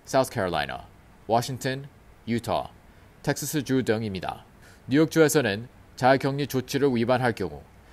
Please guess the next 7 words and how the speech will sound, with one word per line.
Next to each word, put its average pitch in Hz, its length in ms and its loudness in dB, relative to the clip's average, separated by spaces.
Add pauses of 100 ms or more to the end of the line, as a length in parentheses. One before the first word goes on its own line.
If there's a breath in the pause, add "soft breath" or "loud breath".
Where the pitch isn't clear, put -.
(220 soft breath)
최초 120 480 2
이천 139 320 -2
달러의 143 280 6
벌금이 123 400 0
부과되고 101 580 -2 (560 soft breath)
두 131 100 -4
번째는 139 560 2